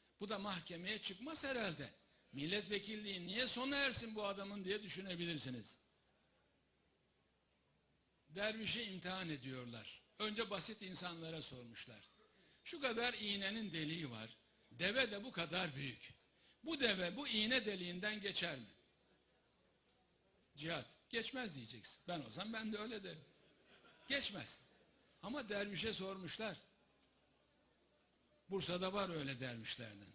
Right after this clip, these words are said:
Bizim velimiz de var, delimiz de var. Veliler daha fazla.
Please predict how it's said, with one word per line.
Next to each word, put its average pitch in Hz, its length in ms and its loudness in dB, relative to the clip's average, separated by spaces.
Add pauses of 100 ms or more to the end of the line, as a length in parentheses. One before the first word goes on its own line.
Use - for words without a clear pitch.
Bizim 143 280 -2
velimiz 165 460 0
de 151 120 0
var, 190 220 2
delimiz 180 420 2
de 113 100 -4
var. - 260 -12 (380)
Veliler 180 480 6
daha 165 200 8
fazla. 123 360 -4